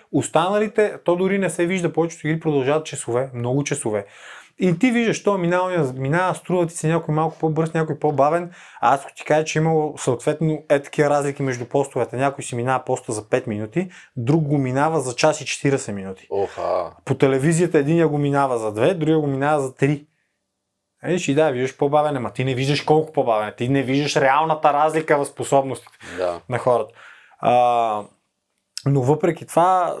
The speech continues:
Speaker 1: в нашия сезон специално и беха доста с-, добре подготвени хората, бяха доста по-добре, а, доста добре подготвени и доста добре се справяха повечето, нали? Така че от тази гледна точка няма какво кажа. Имаше няколко изключения, но масово бяха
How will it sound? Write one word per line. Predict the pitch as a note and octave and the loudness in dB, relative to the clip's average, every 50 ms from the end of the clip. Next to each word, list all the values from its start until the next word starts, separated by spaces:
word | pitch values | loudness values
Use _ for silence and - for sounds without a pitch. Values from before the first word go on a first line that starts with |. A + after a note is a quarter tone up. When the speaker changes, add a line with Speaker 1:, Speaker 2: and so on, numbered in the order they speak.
| - - C3 | -10 -12 -8
Speaker 1:
в | - - | -4 -2
нашия | F#3 G#3 G3 - - | 0 0 -2 -2 -2
сезон | - C3+ B2+ D#3 D#3+ | -2 0 0 0 -2
специално | D#3 - - - - D#3+ F3 F3 | -4 -6 -8 -4 -2 -2 -2 -2
и | E3+ | -2
беха | D3 C#3+ D3+ D3 - - D#3+ D#3 D3+ D3+ C#3+ C3+ B2 A#2 | 0 0 -2 -2 -2 -2 -2 -2 -2 -2 -4 -4 -6 -6
доста | A2+ B2+ C3 C3 - - - | -2 -2 -2 -2 -4 -10 -18
с-, | - - - - | -18 -16 -14 -8
добре | A#2+ A#2 A#2 B2 B2 A#2+ | -4 -2 -2 -2 -2 -2
подготвени | - A2+ A2 B2 B2 - - A#2 A2 G#2+ | -4 -4 -4 -4 -6 -6 -6 -8 -8 -8
хората, | A2 - A#2 A#2 A#2 A#2 - A#2 - - | -6 -4 -4 -2 -2 -4 -6 -12 -6 -2
бяха | A#2 A#2 A#2+ - A#2 | 0 0 0 -2 -6
доста | A2 A2+ A2+ - - | -12 -12 -12 -10 -6
по-добре, | A2+ A2 G#2+ G#2+ A2+ A2+ A2 F2+ | -6 -4 -4 -4 -4 -4 -4 -2
а, | G#2 G#2+ G#2+ G#2+ | -2 -2 -2 0
доста | A#2 A#2 A#2 - A#2 | -2 -4 -4 -6 -6
добре | A2 A2+ A#2 A#2 | -4 -2 -2 -2
подготвени | - A2+ G#2+ G#2+ A#2+ C3 - - D3 C#3+ C#3+ | -4 -8 -8 -6 -6 -6 -4 -4 -4 -4 -4
и | C3 A#2+ | -6 -6
доста | A2 G#2+ B2+ A#2+ - - - C3 C3 B2+ B2+ B2 - - - - - - - - - | -6 -6 -6 -6 -4 -2 -2 0 0 0 0 -2 -6 -14 -20 -20 -20 -20 -20 -8 -2
добре | A#2 A#2 A2 A#2+ B2+ A#2+ | -2 2 4 4 2 2
се | - - - | 0 -4 -4
справяха | - - G#2+ G#2 G#2+ G#2 - - - - | -2 0 0 0 -2 -4 -6 -10 -2 0
повечето, | C3+ C3 B2+ A#2+ G#2+ - - - - - G2 | 2 2 2 2 0 -2 -6 -10 -12 -12 -8
нали? | G2 G2+ A#2 C#3 C#3 | -4 -2 -2 0 -2
Така | B2 - - C#3+ D3 | 0 0 0 0 0
че | D3 - D#3+ | 2 0 2
от | D#3 C#3+ C3+ - | 2 2 0 0
тази | - D3 D3 B2+ | 0 0 0 0
гледна | C3 C3+ C3+ - | 0 -2 -2 -2
точка | - C#3+ C#3 - - C3+ | -2 -4 -6 -4 -4 -4
няма | C3 B2+ | -4 -4
какво | A#2+ - A#2 A2 | -2 -4 -6 -2
кажа. | - A2 G#2 G2+ G#2 B2+ | -2 -2 -2 -2 -4 -6
Имаше | D3 D3 D3 C3+ - C3+ | -4 -2 -2 -2 -2 -2
няколко | C3+ C3 - - _ - A#2+ | -2 -2 -4 -6 _ -12 -12
изключения, | A2+ - - - G#2 - - F3 E3 | -12 -10 -14 -14 -10 -6 -4 -4 -2
но | C#3+ B2 | -4 -2
масово | B2 B2+ B2 - - G#2 G2+ | -4 -4 -4 -4 -8 -12 -8
бяха | G2+ A#2 B2 A#2+ - A#2 - | -4 -2 -2 -2 -2 -6 -10